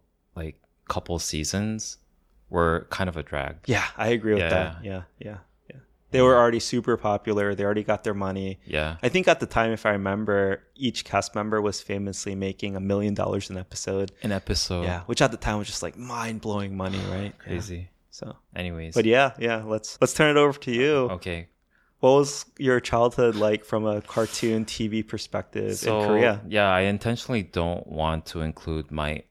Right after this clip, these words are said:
Speaker 1: early nineties
Speaker 2: Okay.
Speaker 1: because I was in the States.
Speaker 2: Okay.
Speaker 1: Uh, let's start from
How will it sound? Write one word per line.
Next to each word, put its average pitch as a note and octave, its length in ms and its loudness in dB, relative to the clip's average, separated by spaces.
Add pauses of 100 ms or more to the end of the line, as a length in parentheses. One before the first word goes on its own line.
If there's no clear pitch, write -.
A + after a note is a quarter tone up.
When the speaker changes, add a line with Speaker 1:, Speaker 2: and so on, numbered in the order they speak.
Speaker 1:
early E2+ 420 -2
nineties A#2 800 -2
Speaker 2:
Okay. G2+ 360 0
Speaker 1:
because E2 380 -6
I D2+ 120 -2
was D2+ 180 -6
in D2 80 -4
the C#2+ 80 -8
States. - 580 -8
Speaker 2:
Okay. G#2 280 -2 (180)
Speaker 1:
Uh, D#2+ 140 2
let's E2 160 -2
start G2+ 260 0
from D#2+ 480 -2